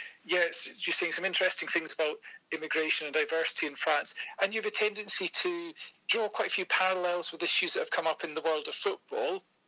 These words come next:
Uh, and I ended up kind of maybe deleting some of those out of what was, uh, a thesis that later became a book about French cinema. But in the years since the, the P H D, I've looked at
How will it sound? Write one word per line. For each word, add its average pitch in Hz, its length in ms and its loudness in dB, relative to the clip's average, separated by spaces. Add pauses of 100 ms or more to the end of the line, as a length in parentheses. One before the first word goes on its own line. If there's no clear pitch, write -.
(100)
Uh, 143 400 2 (540)
and 143 120 0
I 151 60 0
ended 147 160 0
up 147 100 0
kind 147 160 2
of 139 60 -4
maybe 139 360 -2
deleting 147 360 2
some 139 160 2
of 135 60 -6
those 139 300 2
out 156 180 0
of 147 140 -6
what 151 180 0
was, - 380 4
uh, 147 160 2 (560)
a - 60 2
thesis - 880 0
that - 220 -2
later 160 200 -4
became 160 240 0
a 147 60 -4
book - 340 -2
about 156 300 0
French 151 340 0
cinema. 156 460 0 (160)
But 160 280 2
in - 60 -10
the 156 80 -8
years 165 300 -2
since - 420 0
the, 147 380 0 (340)
the - 100 -4
P 160 220 -4
H 143 240 -4
D, 156 220 -2
I've 151 100 -4
looked 160 300 -4
at 147 140 0